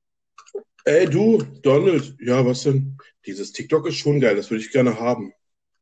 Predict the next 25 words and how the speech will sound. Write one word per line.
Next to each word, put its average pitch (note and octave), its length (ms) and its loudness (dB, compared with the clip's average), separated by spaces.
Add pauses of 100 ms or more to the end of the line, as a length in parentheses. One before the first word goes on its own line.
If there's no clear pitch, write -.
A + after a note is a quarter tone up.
(1200)
Ich A2 140 -14
kann A#2+ 160 0
ja B2+ 80 2
sagen, A#2+ 320 2
ich B2 120 -2
verbiet's A#2 580 -4
und C#3+ 180 -6
du C#3+ 80 -6
kaufst C#3+ 380 -8
es C#3 100 -12
auch. - 180 -4 (1120)
Weil A2 140 2
es A2 120 -2
ist - 120 -14
ja C3 60 2
nicht C3 140 0
auf C#3 120 -4
dem C#3+ 100 0
Markt. D3 320 -2
Man, A#2+ 400 0
es A#2 120 -18
dürfte C#3+ 340 2
jetzt C#3+ 180 -4
keiner D#3+ 220 0
kaufen. F3 500 -4